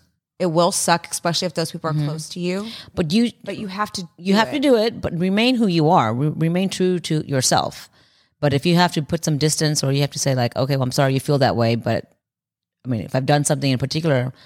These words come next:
Speaker 2: let's talk about it." And if they still just wanna project back or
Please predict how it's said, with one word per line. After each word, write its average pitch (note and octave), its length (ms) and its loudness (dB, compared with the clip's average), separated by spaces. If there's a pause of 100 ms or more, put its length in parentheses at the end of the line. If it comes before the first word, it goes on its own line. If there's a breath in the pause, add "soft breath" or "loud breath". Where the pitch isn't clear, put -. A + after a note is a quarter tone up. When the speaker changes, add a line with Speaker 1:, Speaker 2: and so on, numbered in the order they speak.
(140)
Speaker 2:
let's - 140 -2
talk D#3 160 4
about B2+ 220 2
it." A#2+ 80 0
And A#2 80 -2
if A2+ 80 -4
they C3 100 2
still B2+ 280 -2
just B2 200 -2
wanna B2 420 0 (200)
project C#3 360 0
back C3 320 2
or A#2+ 300 2